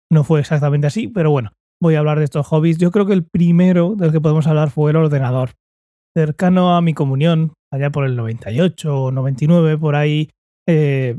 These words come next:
recibí mi primer ordenador y poco después, con conexión a internet, y eso cambió mucho mi forma de, mm, bueno, de, de vivir, literalmente, de consumir ocio y de jugar y de todo. Y mi primera afición en este punto, de, podemos decir que es la informática,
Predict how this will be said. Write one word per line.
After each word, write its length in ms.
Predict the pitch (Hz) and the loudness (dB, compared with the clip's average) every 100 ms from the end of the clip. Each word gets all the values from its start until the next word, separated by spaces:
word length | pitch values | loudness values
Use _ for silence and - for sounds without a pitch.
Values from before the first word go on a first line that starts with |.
| 247 _ 185 | -12 _ -4
recibí 420 | 160 147 160 175 | -2 0 2 4
mi 140 | 175 | 2
primer 240 | 156 156 156 | 2 2 2
ordenador 540 | 151 135 143 143 160 - | 2 0 0 0 -4 -10
y 380 | 123 104 101 | -8 -8 -8
poco 300 | 120 147 151 | -6 -4 -2
después, 400 | 135 - 147 139 | -4 -2 -2 -2
con 160 | - 135 | -4 -4
conexión 360 | 147 139 147 147 | -2 -2 0 0
a 60 | |
internet, 360 | 143 143 151 151 | 0 0 0 0
y 140 | 175 | 0
eso 200 | 156 175 | 0 0
cambió 460 | 160 147 151 151 143 | 0 0 2 2 0
mucho 320 | 147 147 156 | 0 -2 -2
mi 120 | 139 | -2
forma 320 | 135 139 139 131 | -2 -2 -2 -2
de, 220 | 127 120 | -4 -4
mm, 500 | 156 185 143 135 131 147 _ - | -2 -2 0 -2 -4 -8 _ 0
bueno, 240 | 160 135 | 0 0
de, 220 | 160 147 131 | -4 -2 2
de 180 | 170 | 4
vivir, 460 | 165 151 185 170 143 - | 4 2 2 0 -2 -4
literalmente, 720 | 165 143 147 143 143 151 143 - _ _ | -4 0 0 0 -2 -2 -6 -8 _ _
de 100 | 165 | -4
consumir 420 | 156 139 147 143 143 | 0 0 0 2 2
ocio 600 | 165 170 170 170 170 165 | 0 0 0 2 2 0
y 80 | |
de 320 | 143 131 123 113 | -2 -2 -4 -4
jugar 640 | 131 127 160 165 170 170 | -6 -2 0 0 0 -2
y 200 | 151 139 | -2 -2
de 100 | 131 | -2
todo. 300 | 135 139 120 _ _ _ | -2 -4 -6 _ _ _
Y 100 | 185 | 0
mi 120 | 180 165 | 2 2
primera 240 | 180 190 | 2 2
afición 380 | 185 196 - 185 | 0 -2 0 0
en 100 | 175 | 2
este 320 | 165 - 170 | 0 0 0
punto, 720 | 156 165 165 - 175 170 - - | 2 2 2 2 0 0 -4 -10
de, 160 | 151 | -6
podemos 340 | 127 147 151 143 | 0 2 2 2
decir 140 | 156 | 0
que 60 | 151 | 0
es 80 | |
la 80 | 139 | 0
informática, 520 | 135 123 120 117 - | -2 -4 -6 -8 -12